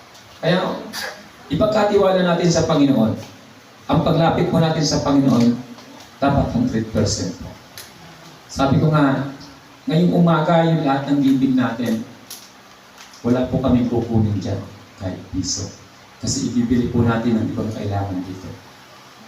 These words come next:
Yan lahat ng ma-, may bibigay galing sa atin para sa Panginoon.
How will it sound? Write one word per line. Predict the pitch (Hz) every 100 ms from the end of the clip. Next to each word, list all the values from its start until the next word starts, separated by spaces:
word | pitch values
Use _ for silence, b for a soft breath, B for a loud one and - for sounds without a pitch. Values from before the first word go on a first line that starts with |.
| - - - - - - 113
Yan | 120 120
lahat | 117 131 131 127
ng | 120 117
ma-, | 113 - - - - - - - - - - - - - 123
may | 135
bibigay | 127 127 123 120 117
galing | 117 117 110
sa | 110 107 107
atin | - 110 101 - -
para | - 117 110
sa | - -
Panginoon. | 107 104 110 107